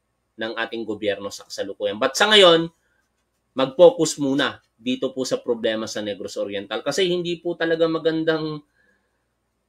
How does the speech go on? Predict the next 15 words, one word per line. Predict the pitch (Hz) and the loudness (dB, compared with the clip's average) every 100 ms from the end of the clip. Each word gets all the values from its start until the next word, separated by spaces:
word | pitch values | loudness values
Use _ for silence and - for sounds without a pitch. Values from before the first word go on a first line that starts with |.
| _ - | _ -4
mag-, | 139 139 | -4 -2
hindi | 170 180 | 0 0
po | 180 175 | 2 2
magandang | 165 165 165 165 | 4 2 4 2
imahe | 165 151 147 147 | 0 0 0 -2
ito | 151 - 151 139 | -4 -4 -2 -2
ng | 135 135 | -4 -4
ating | 131 127 135 | -4 -4 -6
kapulisan | 135 123 131 123 151 127 | -8 -6 -6 -6 -6 -8
eh. | 95 _ _ | -10 _ _
Muli, | 127 147 175 | 0 6 6
nasisira | 143 135 147 139 170 151 151 147 | 4 0 0 -2 -2 -2 0 0
na | 143 139 | 0 0
naman | 143 147 131 | 0 0 -2
ang | 120 123 | -6 -8